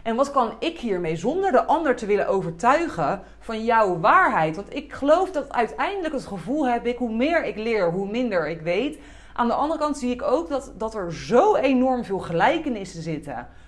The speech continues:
tussen alles wat al duizenden jaren geleden gevonden en gezegd en geschreven is, weliswaar in een religieuze context, maar ook over dat wat dan nu als zijn de westerse neurowetenschappen of wat dan ook,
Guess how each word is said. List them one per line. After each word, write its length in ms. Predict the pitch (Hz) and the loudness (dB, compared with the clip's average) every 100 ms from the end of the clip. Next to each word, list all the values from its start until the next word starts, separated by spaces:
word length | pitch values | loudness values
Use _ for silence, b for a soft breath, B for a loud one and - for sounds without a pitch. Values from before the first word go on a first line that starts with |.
| b b - | b b -6
tussen 300 | 254 254 - | -2 0 4
alles 320 | 302 339 226 | 4 4 0
wat 180 | 208 - | 0 0
al 220 | 160 151 | -4 2
duizenden 540 | 208 302 302 226 202 | 4 6 4 0 0
jaren 400 | 190 202 196 160 | 2 4 4 2
geleden 480 | - 185 180 180 147 | -6 -2 -2 -2 -6
gevonden 560 | - 143 226 359 302 151 | -10 -2 0 2 2 0
en 80 | |
gezegd 500 | 175 156 - 262 - | -2 -8 -2 -2 0
en 80 | 190 | -8
geschreven 640 | - - - 233 320 190 - | -8 -12 -4 0 0 -2 -6
is, 260 | 156 - B B | -6 -8 B B
weliswaar 560 | 240 247 202 247 240 190 | 0 0 4 8 8 8
in 60 | 190 | 2
een 80 | |
religieuze 600 | 190 190 180 180 170 170 | 2 2 0 0 -2 -4
context, 560 | - 415 415 135 127 - B B B - - | -2 -2 0 -4 -6 -12 B B B -16 -4
maar 200 | 240 - | 0 4
ook 240 | 320 - 277 | 4 6 4
over 180 | 254 | 4
dat 160 | 226 226 | 4 4
wat 200 | 220 - | 2 0
dan 220 | 214 214 | 0 2
nu 180 | 277 285 | 2 4
als 420 | 185 185 185 - | 4 2 0 -8
zijn 260 | 202 170 165 | 0 0 0
de 80 | 170 | -2
westerse 380 | 208 220 208 190 | -2 -4 -8 -2
neurowetenschappen 840 | 190 185 180 175 - 185 175 180 | 0 2 0 -2 -4 -4 -2 -4
of 120 | - | -4
wat 160 | 160 262 | 0 2
dan 160 | 254 185 | 2 0
ook, 320 | 175 196 | -2 -2